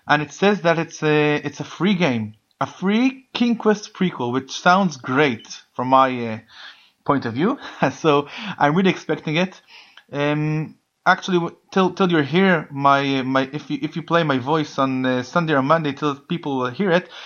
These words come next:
it will be only one or days, uh, one or two days before, uh, before the countdown hits, uh, zero, and, uh, we will see the new site with the, with the actual game. So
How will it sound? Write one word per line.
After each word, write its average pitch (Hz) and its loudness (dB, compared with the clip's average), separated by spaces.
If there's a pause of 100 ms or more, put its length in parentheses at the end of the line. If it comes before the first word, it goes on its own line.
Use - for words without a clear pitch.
(200)
it 147 -6
will 156 -2
be 160 0
only 175 4
one 175 2
or 175 0
days, 165 -2
uh, 135 -4
one 151 0
or 156 -2
two 156 -4
days 156 0
before, 151 0
uh, 147 2 (560)
before 151 -2
the 147 0
countdown 160 2
hits, 160 -6
uh, 160 2
zero, 170 2
and, 135 0
uh, 131 0
we 139 0
will 139 -2
see 175 -4
the 151 0
new 160 0
site - -2 (600)
with 139 -4
the, 131 6
with 127 -8
the 135 -2
actual 160 0
game. 143 -2 (560)
So 143 0